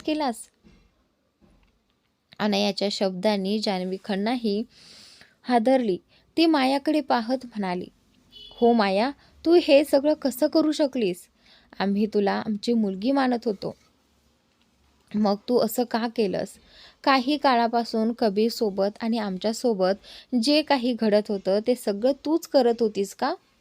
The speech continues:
फक्त इशितावर खोटे आरोप यावेत म्हणून, ती आमच्या नजरेतून खाली जावी म्हणून. शेवटी तू हे सगळं का केलंस?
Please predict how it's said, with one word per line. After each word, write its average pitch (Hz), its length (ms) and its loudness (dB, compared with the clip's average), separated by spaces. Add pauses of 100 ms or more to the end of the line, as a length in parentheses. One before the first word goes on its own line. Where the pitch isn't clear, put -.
(480)
फक्त 311 260 2
इशितावर 294 760 4
खोटे 247 300 2
आरोप 226 340 2
यावेत 202 400 0
म्हणून, 269 360 0 (760)
ती 226 300 4
आमच्या 208 320 0
नजरेतून 208 680 0
खाली 208 340 -2
जावी 202 300 0
म्हणून. 269 400 -2 (580)
शेवटी 214 440 0
तू 214 260 -2
हे 202 160 0
सगळं 214 340 -4
का 254 240 -2
केलंस? 233 480 -2